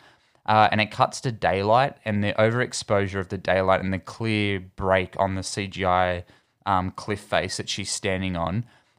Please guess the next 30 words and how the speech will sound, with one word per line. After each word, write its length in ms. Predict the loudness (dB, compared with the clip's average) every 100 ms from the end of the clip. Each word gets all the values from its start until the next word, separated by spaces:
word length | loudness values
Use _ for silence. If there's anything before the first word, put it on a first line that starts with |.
| 0
um, 300 | 2 2 0
it 60 | -4
was 180 | -6 -6
really 340 | -2 0 2
off-putting, 560 | 2 0 -6 -4 -4 -2
and 100 | 0
I 80 |
don't 280 | 2 2 4
know 180 | 4 2
if 80 | 0
it 120 | -4
was 320 | -2 -2 -2
because 600 | -8 -8 -4 -4 -6 -10
they 280 | -10 -2 -2
might 420 | -2 -4 0 0
have 100 | 0
been 240 | -4 -4 -4
reshoots 540 | -4 -4 -4 -6 -6
or 40 | -4
something, 280 | -2 -2
'cause 140 | -4 -2
I 80 | -2
think 240 | -2 -4
the 100 | -6
film 260 | -2 -2 0
was 100 | -2
shot 240 | 0 0
in 100 | 0
twenty 260 | -4 -4 -2
nineteen. 680 | -2 -4 -6 -6 -6 -8